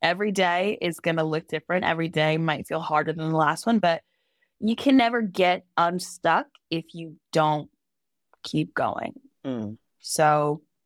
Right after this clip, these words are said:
Speaker 1: one foot in front of the other, people. You got
Speaker 2: Yes.
Speaker 1: this. If I can do it, I know you can do it. Please, please, can I get a, like, a, a testimony?
Speaker 2: <laughs>
Speaker 1: Marissa saw me in the trenches, okay?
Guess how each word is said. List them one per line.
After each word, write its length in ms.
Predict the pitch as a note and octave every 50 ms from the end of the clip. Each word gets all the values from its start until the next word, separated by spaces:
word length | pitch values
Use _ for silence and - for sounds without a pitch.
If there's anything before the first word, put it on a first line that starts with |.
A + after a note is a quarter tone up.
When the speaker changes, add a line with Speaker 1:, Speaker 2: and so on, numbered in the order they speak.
| _ _ _ _ _ _ _ _ _
Speaker 1:
one 320 | - D#3+ D#3 E3+ G#3 B3 B3+
foot 240 | _ - C4 B3+ -
in 100 | B3 A3+
front 180 | - B3 A#3+
of 60 | A#3+
the 80 | B3 B3
other, 180 | A#3 A#3 A#3 A#3
people. 560 | - - C#4 A#3+ C4 - B3 A#3+ B3 C4+ C4 _ _ _ _ _
You 140 | A#2+ A#2+
got 340 | B2 C#3+ D3 D3 D3 C#3+ C#3
Speaker 2:
Yes. 280 | C#3 F#3 G3+ A#3 A3+ -
Speaker 1:
this. 400 | - A#3+ B3+ D4+ D4 - - - -
If 120 | G3 F#3+ -
I 180 | - F#3+ A3+ B3+
can 160 | - B3 A#3
do 140 | A#3+ B3 B3
it, 180 | A#3 A3+ - _ _ _ _ _ _ -
I 220 | - G#3 A3+ G3 F#3
know 420 | E3 D3+ D3+ D3+ D#3+ F#3 G#3+ G3+
you 200 | F3 E3+ F3 F3+
can 180 | F3 - D#3 D3+
do 120 | C3+ B2+
it. 220 | A#2+ B2 B2 - _ _ -
Please, 500 | - A#3 A#3 D#3 A2+ - - - - - _ -
please, 640 | - D4 E4 E4+ A3 D3+ D3 F3 - - - - - _ _ -
can 160 | - - A#3
I 100 | A#3 A3+
get 120 | A3 G#3+ F#3+
a, 120 | F3+ F3+ -
like, 200 | - G3 F3 E3
a, 120 | E3+ D#3+ E3 F3 F3 _ _ _ _ _ _ -
a 60 | F3 F3
testimony? 520 | - - G3+ F#3 F#3 - - - D3+ A2+ - - - -
Speaker 2:
<laughs> 200 | - - - -
Speaker 1:
Marissa 420 | F#3 F#3+ G#3 A#3 - - - C#4 A#3+
saw 240 | - - G#3+ G3+ G3+
me 140 | G3 F3
in 80 | E3 D3+
the 60 | C#3+
trenches, 480 | C#3+ - - D#3+ D#3+ - - - - - -
okay? 340 | E3 E3 - E3+ E3+ D#3+